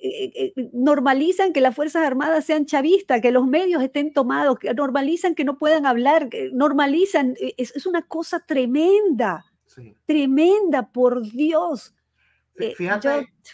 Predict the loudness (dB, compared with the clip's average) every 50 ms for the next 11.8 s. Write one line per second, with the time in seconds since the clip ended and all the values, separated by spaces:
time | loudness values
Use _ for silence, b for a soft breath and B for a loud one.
0 | -12 -8 -6 -6 -4 -6 -8 -8 -6 -6 -6 -6 -6 -6 -10 -12 -10 -10 -8 -8
1 | -8 -8 -10 -10 -12 -10 -8 -6 -6 -4 -4 -6 -6 -8 -12 -16 -14 -12 -10 -10
2 | -8 -8 -8 -10 -10 -12 -12 -14 -12 -10 -8 -8 -8 -8 -10 -12 -16 _ _ _
3 | -12 -8 -6 -6 -4 -4 -6 -8 -8 -10 -12 -10 -8 -8 -8 -8 -8 -12 -14 -12
4 | -12 -12 -12 -12 -10 -10 -10 -8 -8 -8 -8 -10 -10 -12 -12 -12 -10 -8 -6 -6
5 | -6 -6 -8 -8 -10 -12 -12 -10 -10 -12 -10 -10 -10 -10 -8 -8 -8 -8 -8 -6
6 | -6 -6 -6 -6 -6 -8 -8 -8 -10 -10 -10 -8 -8 -8 -10 -10 -10 -10 -10 -8
7 | -6 -6 -4 -4 -6 -6 -6 -6 -6 -4 -6 -4 -4 -4 -2 -2 -2 -4 -4 -4
8 | -6 -6 -4 -4 -2 -2 -4 -4 -4 -6 -6 -6 -4 -6 -4 -4 -4 -4 -4 -4
9 | -2 -4 -4 -4 _ _ _ _ _ _ _ _ _ _ -8 -4 -2 -2 -2 -2
10 | -4 -6 -8 -10 -12 -14 -18 -20 -20 _ _ _ _ _ _ _ _ _ _ _
11 | -10 -8 -8 -6 -4 -4 -4 -2 0 0 0 -2 -2 -10 -18 -20